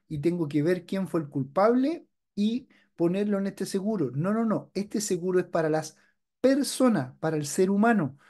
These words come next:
Dice que seguro obligatorio de accidentes personales. Por eso se llama soap.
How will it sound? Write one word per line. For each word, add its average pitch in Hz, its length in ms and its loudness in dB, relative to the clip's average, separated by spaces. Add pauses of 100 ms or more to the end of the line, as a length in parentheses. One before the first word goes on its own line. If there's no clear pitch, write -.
(380)
Dice 185 480 -4
que 202 360 -2 (640)
seguro 165 760 2 (120)
obligatorio 170 960 0
de 165 120 -2
accidentes 170 720 -4 (400)
personales. 233 1160 2 (200)
Por 135 120 -6
eso 143 180 -8
se 175 160 -6
llama 175 260 0
soap. - 360 -6